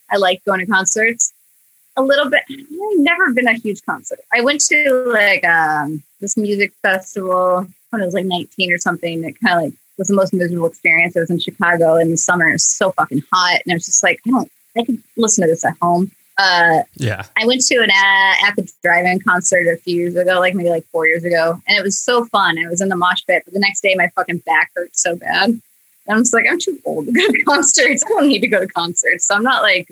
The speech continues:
Speaker 1: missing those a lot.
Speaker 2: No, I, I'm, I'm a
Speaker 1: Yeah.
Speaker 2: concert goer that likes the seats. Like, I like to sit, <laughs> I like to sit
Speaker 1: Yeah.
Speaker 2: and watch and listen.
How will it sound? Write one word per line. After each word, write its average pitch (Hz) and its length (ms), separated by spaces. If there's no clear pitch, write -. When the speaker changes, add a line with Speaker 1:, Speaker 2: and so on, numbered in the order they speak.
Speaker 1:
missing 185 320
those 180 340
a 175 60
lot. 170 380
Speaker 2:
No, 151 100
I, 175 180
I'm, 185 120
I'm 170 200
a 190 60
Speaker 1:
Yeah. 175 80
Speaker 2:
concert 165 280
goer 139 240
that 127 120
likes 117 260
the 110 140
seats. - 720
Like, 110 180
I 117 60
like 113 220
to 107 100
sit, - 340
<laughs> - 1300
I 123 60
like 123 140
to 123 60
sit 202 100
Speaker 1:
Yeah. 165 220
Speaker 2:
and 110 80
watch 101 360
and 104 160
listen. 101 400